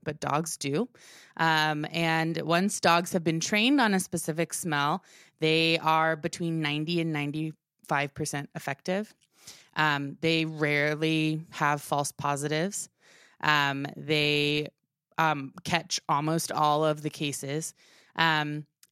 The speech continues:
and it's way less invasive. They basically just touch your skin for, like, a half a second with their little noses,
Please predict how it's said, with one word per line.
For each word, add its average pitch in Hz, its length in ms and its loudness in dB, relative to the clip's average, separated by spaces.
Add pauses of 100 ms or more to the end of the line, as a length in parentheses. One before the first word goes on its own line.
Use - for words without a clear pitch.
and 151 720 0
it's 151 760 -2
way 151 500 0
less 190 260 2
invasive. 190 580 2 (160)
They 165 80 0
basically 156 540 -2
just 156 280 -2
touch - 320 -4
your 165 140 0
skin 160 400 0
for, 170 220 0
like, 156 220 0
a 160 40 -2
half 151 240 -2
a 160 60 -2
second 175 420 -2
with 165 140 -6
their 160 140 -2
little 156 200 0
noses, 151 480 -2